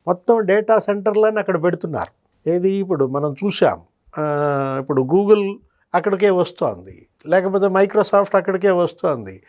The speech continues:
తర్వాత నిన్న లేటెస్ట్గా మరి అక్కడ టీసీఎస్ పన్నెండు వేల మందికి అది ఉపాధి కల్పిస్తోంది. ఏది? టీసీఎస్ కనుక అక్కడ తీసుకువచ్చినట్లయితే. ఇప్పుడు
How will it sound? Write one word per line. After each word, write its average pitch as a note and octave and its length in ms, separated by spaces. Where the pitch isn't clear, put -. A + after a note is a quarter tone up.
తర్వాత A3 320
నిన్న G#3+ 280
లేటెస్ట్గా G#3+ 920
మరి F#3+ 180
అక్కడ F#3 420
టీసీఎస్ G3 800
పన్నెండు A3 320
వేల A#3 180
మందికి A#3 280
అది G#3 100
ఉపాధి G3+ 360
కల్పిస్తోంది. E3 840
ఏది? F3 180
టీసీఎస్ F#3+ 560
కనుక F3 220
అక్కడ D3+ 240
తీసుకువచ్చినట్లయితే. C#3+ 1300
ఇప్పుడు A#3 360